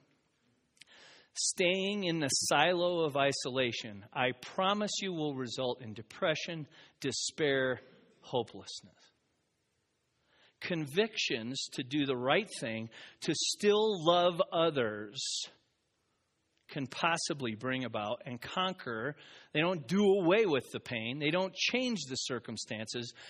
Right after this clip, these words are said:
They just trump the circumstances. The next thought is this. The encouragement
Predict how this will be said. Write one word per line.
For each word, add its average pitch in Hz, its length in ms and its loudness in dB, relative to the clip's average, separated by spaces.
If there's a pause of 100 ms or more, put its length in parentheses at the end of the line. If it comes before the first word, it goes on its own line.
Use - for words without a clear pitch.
(120)
They 127 160 0
just 120 420 -6
trump 139 600 -2 (260)
the 107 100 -14
circumstances. - 960 -14 (3500)
The 135 80 0
next 147 280 2
thought 131 220 4
is 107 160 -6
this. 110 180 -4 (1700)
The 135 120 -8
encouragement 180 580 -2